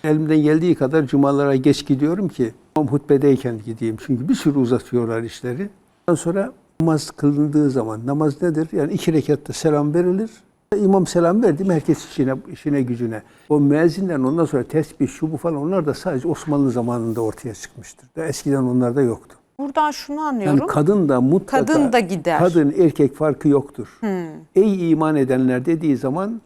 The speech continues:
Speaker 1: kadın erkek farkı yoktur. Ama durumu müsait değildir, gidecek şeydir, çocuğu, çocuğa bakıyordur, hastaya bakıyordur falan. O
Speaker 2: Cuma'nın
Speaker 1: ayrı.
Speaker 2: camide kılınması gerekiyor değil mi Cuma namazı?
Speaker 1: Cuma camide kılınacak, evde
Speaker 2: Hı hı.
Speaker 1: olmaz.
Speaker 2: Hı hı.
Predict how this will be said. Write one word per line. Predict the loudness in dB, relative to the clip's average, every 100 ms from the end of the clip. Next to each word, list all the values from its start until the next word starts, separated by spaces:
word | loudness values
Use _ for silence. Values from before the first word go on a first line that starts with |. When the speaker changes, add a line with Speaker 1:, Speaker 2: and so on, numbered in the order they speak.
| _ -4
Speaker 1:
kadın | 0 2 0
erkek | 0 -2 -2 -4 -8 -20 _ -20 -6
farkı | -4 -4 -8
yoktur. | -8 _ _ -4
Ama | -2 -2 -4 _ _ -6 -6 0
durumu | 4 6 6
müsait | 4 0 -2 -4 -2 0
değildir, | 0 0 -2 -4 -2
gidecek | 0 0 0 -4 -2
şeydir, | -4 0 -2
çocuğu, | 0 0 2 0
çocuğa | 0 0 2 2 0
bakıyordur, | -4 -4 -4 -2 -4
hastaya | -4 -4 -2 -2
bakıyordur | -4 -6 -4 -2 -4
falan. | -6 -6 -6
O |
Speaker 2:
Cuma'nın | -4 2 4 4
Speaker 1:
ayrı. | 2 0
Speaker 2:
camide | 2 2 2 0 -2
kılınması | -4 -4 -4 -6 -8 -10
gerekiyor | -10 -12 -12 -10 -6
değil | -6
mi | -8
Cuma | -10 -10 -10
namazı? | -12 -4 2
Speaker 1:
Cuma | 2 2
camide | 2 4 2 2
kılınacak, | -2 -2 -2 -2 -2 2
evde | 0
Speaker 2:
Hı | 2
hı. |
Speaker 1:
olmaz. | 0 -2 -4 -6 -12 _
Speaker 2:
Hı |
hı. | -12